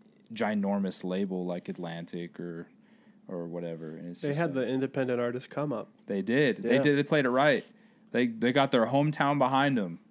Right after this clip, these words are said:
Speaker 2: They really did,
Speaker 1: That's
Speaker 2: too.
Speaker 1: what they did first.
Speaker 3: For
Speaker 1: Got their
Speaker 3: real.
Speaker 1: hometown
Speaker 2: Yeah.
Speaker 1: behind 'em. And they just went up from there.
Speaker 3: Like, what was that video? They started with, like, only nine,
Speaker 1: Ode to
Speaker 3: twelve
Speaker 1: Sleep.
Speaker 3: fans showing up, and then at the end, it's like
Speaker 1: They had
Speaker 3: a th-, a
Speaker 1: three,
Speaker 3: theater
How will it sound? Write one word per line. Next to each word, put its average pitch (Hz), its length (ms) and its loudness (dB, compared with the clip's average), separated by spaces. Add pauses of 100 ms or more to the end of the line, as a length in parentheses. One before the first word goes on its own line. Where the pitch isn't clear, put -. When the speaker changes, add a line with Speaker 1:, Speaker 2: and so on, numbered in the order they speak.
(120)
Speaker 2:
They 120 120 -4
really 123 220 -4
did, 120 200 -8
Speaker 1:
That's 113 220 0
Speaker 2:
too. 131 40 0
Speaker 1:
what 120 60 0
they 123 100 2
did 123 200 0
first. 117 400 0
Speaker 3:
For 113 60 -2
Speaker 1:
Got 117 120 2
their 117 100 4
Speaker 3:
real. 127 80 2
Speaker 1:
hometown 135 240 2
Speaker 2:
Yeah. 131 200 2
Speaker 1:
behind 127 380 2
'em. 131 200 2 (680)
And 98 200 -2
they 101 100 2
just 104 220 -4
went 104 200 0
up 98 140 0
from 98 200 -4
there. 117 300 -4 (140)
Speaker 3:
Like, 143 160 0
what 151 140 4
was 180 120 2
that 180 180 6
video? 170 340 6
They 165 140 4
started 165 400 4
with, 151 180 2
like, 143 200 4
only 139 440 2
nine, 120 480 0
Speaker 1:
Ode 120 140 2
to 123 100 0
Speaker 3:
twelve 131 200 4
Speaker 1:
Sleep. 120 120 4
Speaker 3:
fans 143 540 0 (420)
showing 139 460 0
up, 139 300 0
and 131 200 -2
then 135 140 2
at 127 220 -2
the 131 140 2
end, 127 180 0
it's 127 200 -2
like 117 260 0 (300)
Speaker 1:
They 107 180 -6
had 98 180 0
Speaker 3:
a 127 120 0
th-, - 240 -14 (100)
a 135 140 0
Speaker 1:
three, 139 220 6
Speaker 3:
theater 143 120 6